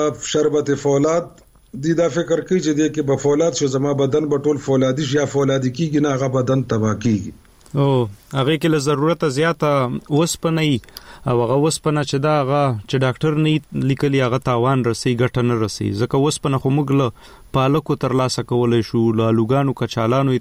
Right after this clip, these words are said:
Speaker 2: ترلاسه کولی شو،
Speaker 1: له شنو
Speaker 2: له
Speaker 1: سبزو نه اخیستی
Speaker 2: له
Speaker 1: شو،
Speaker 2: مڼې یې
Speaker 1: تور
Speaker 2: ترلاسه
Speaker 1: بانجان نه.
Speaker 2: کولی شو.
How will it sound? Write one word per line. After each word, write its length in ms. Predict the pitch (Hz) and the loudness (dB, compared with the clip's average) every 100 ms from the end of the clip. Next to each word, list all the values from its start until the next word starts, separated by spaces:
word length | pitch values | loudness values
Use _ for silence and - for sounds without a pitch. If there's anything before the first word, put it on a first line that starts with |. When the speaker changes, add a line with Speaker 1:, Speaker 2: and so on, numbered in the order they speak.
| 120 | -2
Speaker 2:
ترلاسه 340 | 110 107 - | -2 -2 -4
کولی 380 | - 110 104 104 | -4 0 2 0
شو، 200 | - 107 - - - - - - - - - | -2 -6 -8 -14 -20 -20 -20 -20 -20 -20 -2
Speaker 1:
له 100 | 131 | 0
شنو 220 | 120 165 | 2 2
Speaker 2:
له 40 | 165 | 0
Speaker 1:
سبزو 460 | 165 151 139 175 | 0 -2 -2 -2
نه 80 | 175 | -2
اخیستی 420 | 156 156 147 151 | -2 -2 -4 -2
Speaker 2:
له 140 | 151 127 | 0 2
Speaker 1:
شو، 60 | 123 | 2
Speaker 2:
مڼې 260 | 123 147 151 | 2 2 0
یې 60 | 143 | 0
Speaker 1:
تور 100 | 143 | -2
Speaker 2:
ترلاسه 300 | 135 131 165 | 0 0 -2
Speaker 1:
بانجان 80 | 156 | -2
نه. 140 | 117 | -2
Speaker 2:
کولی 240 | 117 113 | -2 -2
شو. 220 | 104 107 | -4 -6